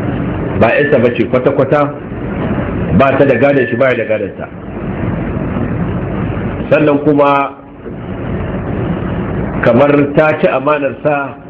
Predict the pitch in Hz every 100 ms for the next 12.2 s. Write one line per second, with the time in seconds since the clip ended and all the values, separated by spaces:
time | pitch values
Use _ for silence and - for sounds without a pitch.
0 | - - - - - - - 139 147 151
1 | 147 156 - 123 110 117 123 139 123 139
2 | 139 131 107 113 113 - 113 143 139 117
3 | 113 110 92 - 110 113 110 90 - -
4 | 69 - - - - - - - - -
5 | - - - - - - - - - -
6 | - - - - - - - - - -
7 | - - - - - - 170 170 151 180
8 | 175 170 180 175 180 175 143 156 156 151
9 | 151 147 - - - - - - 127 160
10 | 175 - 170 151 123 160 156 143 160 151
11 | 151 147 147 127 120 156 143 - 127 -
12 | 127 101